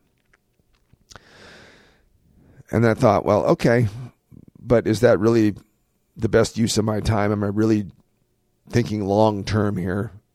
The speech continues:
It's, I can sit down and do a show. It's not gonna kill me. In fact, I'll be glad when it's over that I've done it. They'll feel like I've accomplished something. And if I make a good show, I feel like I've made a difference for somebody."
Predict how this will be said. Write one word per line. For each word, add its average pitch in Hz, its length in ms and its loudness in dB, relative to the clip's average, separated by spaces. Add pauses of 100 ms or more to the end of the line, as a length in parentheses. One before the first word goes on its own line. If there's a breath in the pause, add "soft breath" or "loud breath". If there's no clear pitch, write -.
It's, - 400 -6
I 131 120 2
can 120 180 -4
sit 107 200 -2
down 101 240 -2
and 95 100 -6
do 98 160 -2
a 95 40 -2
show. 95 340 -2
It's - 420 -8
not 104 200 -6
gonna 101 160 -6
kill 131 280 2
me. 120 260 -2 (720 soft breath)
In 107 100 -4
fact, 123 220 0
I'll 120 80 4
be 117 100 0
glad 110 540 0
when 101 240 -4
it's 101 140 -4
over 113 340 4
that 101 280 0
I've 104 280 -2
done 196 200 6
it. - 220 -6
They'll 98 240 -4
feel 107 400 0
like 98 240 -2
I've 104 120 0
accomplished 101 500 -2
something. 139 460 -4 (140)
And 120 160 -2
if 110 120 -4
I 101 60 -2
make 107 200 -6
a 113 60 -10
good 113 200 -2
show, 110 260 2
I 120 40 4
feel 120 180 0
like 113 160 2
I've 113 180 0
made 113 180 -2
a 123 40 -4
difference 117 300 -2
for 127 120 0
somebody." 101 600 -2